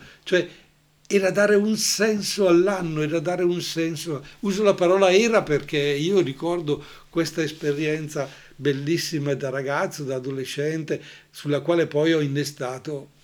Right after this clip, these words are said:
eh, la mia risposta per, per dare la mia vita a questo, a questo discorso di, di vita, di fede e di Dio. E quindi dove la mia, eh, preoccupazione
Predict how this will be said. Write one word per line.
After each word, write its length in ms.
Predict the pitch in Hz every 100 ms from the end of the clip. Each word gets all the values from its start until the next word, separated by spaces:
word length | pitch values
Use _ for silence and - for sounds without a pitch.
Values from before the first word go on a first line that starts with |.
| 180
eh, 160 | 120
la 100 | 127
mia 240 | 123 143 131
risposta 800 | 117 - - 180 175 - 117 113 _ _ _ _
per, 280 | - 135 - 247 160 113
per 200 | 101 131
dare 280 | 120 143 147
la 80 | 127
mia 240 | 131 143
vita 560 | 127 - 151 - 143 - - -
a 120 | 143
questo, 560 | - 156 - 135 135 -
a 80 |
questo 380 | - 156 151 151
discorso 680 | 131 135 - 143 143 - 139
di, 240 | 127 135 - - - _
di 180 | 131
vita, 340 | 123 160 156 143
di 140 | 131
fede 560 | 131 143 147 139 131 -
e 180 | 156 135
di 180 | 131 113
Dio. 360 | 139 135 123 - - -
E 140 | 147
quindi 440 | 151 180 160 147 - - -
dove 240 | 151 151
la 140 | 147
mia, 520 | 139 151 160 151 127 - _ -
eh, 560 | 135 127 123 127 131 117
preoccupazione 960 | 151 156 156 151 143 135 165 156 139